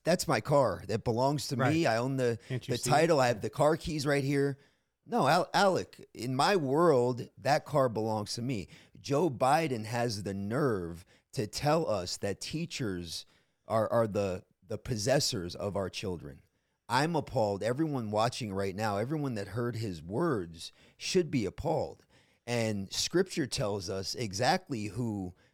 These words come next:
Speaker 1: the children belong to. Psalm twenty-four says that the earth is the Lord's and everything in it. The world belongs to him and all of its inhabitants. So ultimately, God is the possessor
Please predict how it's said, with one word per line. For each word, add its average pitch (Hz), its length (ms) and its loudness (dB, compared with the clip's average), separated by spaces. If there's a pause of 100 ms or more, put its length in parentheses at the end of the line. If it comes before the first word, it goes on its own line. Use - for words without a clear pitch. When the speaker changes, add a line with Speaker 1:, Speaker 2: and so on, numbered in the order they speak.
(140)
Speaker 1:
the 107 80 -8
children 98 420 -2
belong 110 360 -4
to. - 200 -14
Psalm 139 320 -2
twenty-four 143 600 -2
says 101 340 -2
that 90 180 -8
the 98 200 -10
earth 147 420 -6 (340)
is 117 220 -4
the 113 100 0
Lord's 107 500 -2
and 110 220 -8
everything 139 560 -2
in 165 140 -4
it. - 160 -12 (240)
The 110 120 -6
world 156 420 2
belongs 110 440 -4
to 101 100 -4
him 110 240 -4
and 92 120 -10
all 147 380 0
of 113 140 -4
its - 180 -6
inhabitants. 117 720 -12 (280)
So 110 260 0
ultimately, 98 840 -2 (280)
God 160 360 2
is 131 160 -2
the 107 120 -6
possessor 95 1000 -2